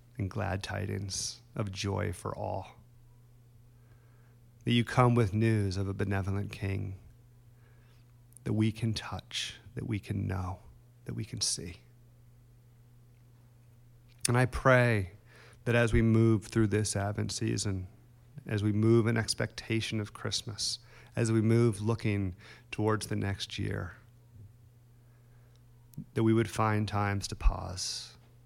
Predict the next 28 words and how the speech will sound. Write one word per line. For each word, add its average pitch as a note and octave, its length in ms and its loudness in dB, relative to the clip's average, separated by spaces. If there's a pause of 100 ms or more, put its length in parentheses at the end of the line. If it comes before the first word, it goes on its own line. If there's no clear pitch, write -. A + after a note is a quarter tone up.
(200)
and A2 80 -4
that G#2+ 140 -6
you G#2 60 -2
would G2+ 120 -2
meet G2 240 -2
us G2+ 240 -4
in - 160 -8
them, - 220 -10 (1600)
that A2+ 120 2
we A2 80 4
would A2 140 4
marvel G2 680 0 (560)
at A2+ 80 -4
your G#2 140 -4
love G#2+ 240 -4
for - 180 -12
us, - 500 -8 (1900)
that A2 100 2
we G#2+ 80 4
would G#2+ 140 2
marvel G#2 600 0 (200)
that G2 120 -6
you G#2+ 160 -2
even G2+ 420 -2
are A2 80 -6
concerned G2+ 680 -4
to G2+ 60 -8
come, F#2+ 380 -12